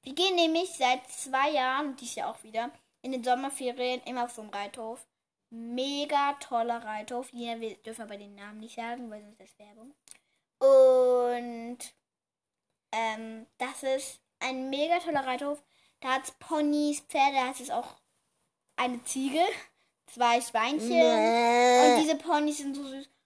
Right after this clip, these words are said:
Speaker 1: Und jetzt haben sie, jetzt haben sie auch noch, jetzt haben sie auch einen Fohlen.
Speaker 2: Und?
Speaker 1: Sie haben sie in jedem Jahr einen Fohlen. Und sie haben Hasenbabys, aber die haben wir nicht gesehen. Die waren noch klein und nackig und in, in ihrem Nest drin. Deswegen wollte ich sie auch gar nicht sehen.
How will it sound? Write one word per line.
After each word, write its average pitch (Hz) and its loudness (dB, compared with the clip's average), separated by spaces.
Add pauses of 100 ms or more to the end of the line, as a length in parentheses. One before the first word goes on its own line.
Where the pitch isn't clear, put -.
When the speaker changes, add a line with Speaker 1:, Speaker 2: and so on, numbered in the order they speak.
(140)
Speaker 1:
Und 294 -4
jetzt 294 -6
haben 302 0
sie, 277 -8
jetzt 269 -4
haben 285 -2
sie 269 0
auch 269 -4
noch, 277 -12
jetzt 240 -8
haben 277 -4
sie 262 0
auch 240 0
einen - -10
Fohlen. 381 2 (200)
Speaker 2:
Und? 277 12
Speaker 1:
Sie 262 12
haben 277 4
sie 311 2
in 285 0
jedem 294 4
Jahr 277 6
einen 247 -2
Fohlen. 302 -10 (260)
Und 294 2
sie 330 0
haben 262 2
Hasenbabys, 262 2
aber 240 -6
die 240 -4
haben 226 0
wir 226 -2
nicht 226 -4
gesehen. 220 -6
Die 220 -6
waren 214 -2
noch 214 -6
klein 214 -2
und 208 -10
nackig 226 -6
und 202 -14
in, 190 -10
in 208 -12
ihrem 202 -8
Nest 220 0
drin. 226 -6
Deswegen 233 0
wollte 311 8
ich - -6
sie 233 0
auch - -4
gar 196 -2
nicht 247 -10
sehen. 240 -2